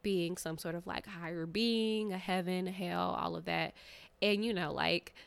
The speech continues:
I feel like with spirituality, it gives you a higher sense of peace and purpose. And, you know, you feel connected to something bigger than yourself, which I feel like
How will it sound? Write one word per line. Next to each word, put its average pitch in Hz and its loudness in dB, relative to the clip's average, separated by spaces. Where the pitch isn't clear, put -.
I 190 -4
feel 262 2
like 302 4
with 320 0
spirituality, 180 6
it 196 0
gives 180 0
you 175 2
a 190 -6
higher 175 2
sense 180 -4
of 170 -6
peace - 4
and 165 0
purpose. 269 0
And, 202 2
you 214 2
know, 170 0
you 233 0
feel 240 -2
connected 185 0
to - -6
something 175 -2
bigger 160 0
than 170 -2
yourself, 202 -2
which 180 -2
I 165 -6
feel 165 -6
like 160 -10